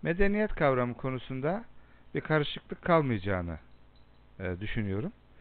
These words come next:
Gerçekten ne kadar karışık olduğunu, çok kullandığımız ama açıklık ve seçikliğe kavuşturamadığımız bir kavram olduğunu, e, örneklerle göreceğiz zaten bir süre sonra.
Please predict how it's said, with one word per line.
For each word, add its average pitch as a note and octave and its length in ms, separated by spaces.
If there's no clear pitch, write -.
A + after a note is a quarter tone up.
Gerçekten D#3+ 580
ne G3+ 80
kadar D#3+ 360
karışık C#3 440
olduğunu, G2+ 540
çok - 260
kullandığımız C#3 720
ama C3+ 380
açıklık - 520
ve A#2+ 60
seçikliğe - 560
kavuşturamadığımız A#2+ 1040
bir B2+ 60
kavram A2+ 420
olduğunu, F#2 400
e, D#3+ 40
örneklerle D#3 800
göreceğiz A2+ 440
zaten D#2+ 360
bir D#2+ 40
süre D#2 240
sonra. A2 300